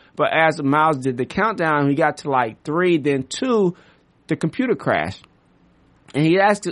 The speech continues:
he asked Rachel, was like, "Hey, Rachel, what's, what's wrong with the computer being crashing?" And from there, Rachel doesn't know. And then,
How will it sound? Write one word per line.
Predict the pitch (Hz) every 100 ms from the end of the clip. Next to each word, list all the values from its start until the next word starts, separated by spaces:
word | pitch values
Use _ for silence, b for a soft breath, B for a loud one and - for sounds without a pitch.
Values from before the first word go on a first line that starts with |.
| -
he | 160 156
asked | 196 -
Rachel, | 165 156 160
was | 151
like, | 139 156
"Hey, | 160 156
Rachel, | 160 156 151
what's, | 147
what's | 147 147 139
wrong | 160 151
with | 127
the |
computer | 143 131 175 160
being | 143 135
crashing?" | 127 - 233 220 170 147 147 B B -
And | 165
from | 185 185
there, | 196 196 175 143
Rachel | 151 160 156
doesn't | 147 135 135
know. | 151 156 147 -
And | 139
then, | 135 151 143 139 135